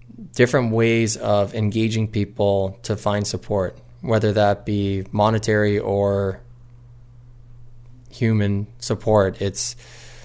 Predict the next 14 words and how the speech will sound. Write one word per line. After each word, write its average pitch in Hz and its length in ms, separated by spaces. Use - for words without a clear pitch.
it's 117 180
interesting, 123 480
and 101 120
you, 113 80
and 113 180
you 113 80
learn 113 200
a 110 40
lot, 104 200
and 101 100
you 101 80
find 107 320
ways 104 240
around 101 580